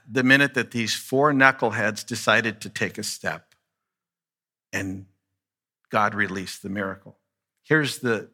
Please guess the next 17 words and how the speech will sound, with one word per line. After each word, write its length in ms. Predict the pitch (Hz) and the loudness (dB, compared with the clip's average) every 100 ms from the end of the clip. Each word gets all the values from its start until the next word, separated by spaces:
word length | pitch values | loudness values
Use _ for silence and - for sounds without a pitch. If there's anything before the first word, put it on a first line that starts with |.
| _ - | _ -4
key 180 | 147 | -2
for 220 | 127 - 110 | 0 0 0
us 240 | 110 - | 0 -4
today. 340 | 104 113 95 - - _ _ _ _ _ _ _ _ _ - - _ - | 2 4 4 -4 -20 _ _ _ _ _ _ _ _ _ -20 -20 _ 6
I 140 | 139 | 8
don't, 180 | 151 - - _ _ _ _ _ _ _ | 6 -2 -16 _ _ _ _ _ _ _
I 120 | 139 | 6
don't 100 | 156 | 8
know 140 | 165 165 | 8 6
the 160 | 151 | 4
impossible 540 | 139 123 156 151 - 131 | 2 6 6 6 0 -2
situation 640 | 139 123 127 123 - 117 | 0 0 4 4 4 0
that 120 | 113 | -2
you're 180 | 113 110 | 2 2
in 140 | 113 120 | 4 4
right 180 | 123 | 2
now. 360 | 104 120 123 | 2 -2 -2